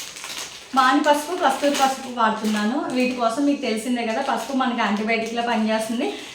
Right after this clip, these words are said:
స్కిన్ బ్రైట్‌నెస్ వస్తుంది. నేను నార్మల్ పసుపు యూజ్ చేయట్లేదు, మాని పసుపు, కస్తూరి పసుపు వాడుతున్నాను. ఇది వచ్చేసి మారేడు గుజ్జు. మారేడు గుజ్జు కూడా చాలా మంచిగా పనిచేస్తుందండి.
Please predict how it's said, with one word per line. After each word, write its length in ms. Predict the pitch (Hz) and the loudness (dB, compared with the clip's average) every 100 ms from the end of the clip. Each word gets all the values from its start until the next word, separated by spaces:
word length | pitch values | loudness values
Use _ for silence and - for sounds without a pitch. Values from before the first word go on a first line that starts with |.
| - | -10
స్కిన్ 220 | - 285 | 0 2
బ్రైట్‌నెస్ 460 | 254 254 233 240 226 | 4 2 2 0 0
వస్తుంది. 360 | 214 220 208 | -2 -2 0
నేను 180 | 247 285 | 2 6
నార్మల్ 500 | 285 240 254 294 311 | 6 6 6 2 2
పసుపు 300 | 269 262 285 | 2 2 0
యూజ్ 240 | 233 226 226 | 0 0 -2
చేయట్లేదు, 480 | 208 208 202 359 | 0 0 0 2
మాని 240 | 349 240 233 247 | 2 2 2 2
పసుపు, 440 | 233 - 349 - - - - | 2 0 -2 -2 -4 -6 2
కస్తూరి 300 | 240 269 277 254 | 2 2 0 2
పసుపు 320 | 240 - 262 | 2 0 2
వాడుతున్నాను. 880 | 233 208 214 208 185 202 320 - - - - - - - - _ _ _ - - - - - - - - - | 4 4 0 0 0 0 -2 -4 -14 -20 -20 -20 -20 -20 -20 _ _ _ -20 -20 -20 -20 -20 -20 -20 -12 -10
ఇది 140 | - 240 | -4 -4
వచ్చేసి 360 | 226 220 214 | -2 -4 -4
మారేడు 420 | 339 277 226 233 208 | 0 2 2 2 0
గుజ్జు. 300 | 208 180 - - | 0 -2 -6 -6
మారేడు 380 | 214 208 220 233 | -2 0 0 0
గుజ్జు 240 | 240 208 233 | 0 -2 -2
కూడా 180 | 226 | 0
చాలా 720 | 254 - 220 - 214 233 302 320 | -2 -2 -6 -6 -4 0 4 4
మంచిగా 380 | 285 262 262 | 4 2 0
పనిచేస్తుందండి. 880 | 262 220 220 214 220 208 196 202 294 | 0 2 2 0 -2 -2 0 0 -2